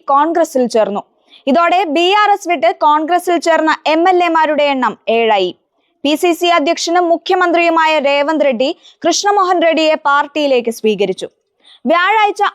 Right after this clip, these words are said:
ആറ് ബി ആർ എസ് എം എൽ എമാർ കോൺഗ്രസിൽ ചേർന്നിരുന്നു. രണ്ടായിരത്തി പതിനാലിൽ കോൺഗ്രസ് വിട്ട് ബി ആർ എസിൽ ചേർന്നവരാണ് തിരിച്ചെത്തിയ ആറുപേരും.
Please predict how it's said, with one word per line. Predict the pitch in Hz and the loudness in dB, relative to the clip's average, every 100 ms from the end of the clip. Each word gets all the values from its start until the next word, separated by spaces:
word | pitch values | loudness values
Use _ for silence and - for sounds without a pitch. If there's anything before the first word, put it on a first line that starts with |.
| 285 | 0
ആറ് | 320 359 392 294 | 2 2 2 0
ബി | 320 311 | 2 2
ആർ | 311 | 0
എസ് | 311 - 285 | -2 -2 -2
എം | 285 | 0
എൽ | 285 | 0
എമാർ | 285 269 240 - - | 0 0 0 -2 -2
കോൺഗ്രസിൽ | 269 277 277 277 269 220 | 0 2 0 0 -2 2
ചേർന്നിരുന്നു. | 220 208 190 185 - _ - - 240 | 0 0 -4 -6 -10 _ -20 -12 -4
രണ്ടായിരത്തി | 262 285 320 311 277 | -2 2 0 0 -2
പതിനാലിൽ | 311 311 370 359 381 403 311 | -2 0 2 2 2 2 2
കോൺഗ്രസ് | 320 370 403 349 | 2 0 -2 0
വിട്ട് | 349 349 294 | 0 0 0
ബി | 302 320 339 | 0 2 2
ആർ | 359 | 0
എസിൽ | 349 339 311 | 0 -2 2
ചേർന്നവരാണ് | 302 311 370 349 311 208 - | 2 2 0 0 0 -2 -2
തിരിച്ചെത്തിയ | 254 339 359 339 302 262 214 214 | -2 0 0 0 0 0 0 0
ആറുപേരും. | 214 196 180 | 0 0 -2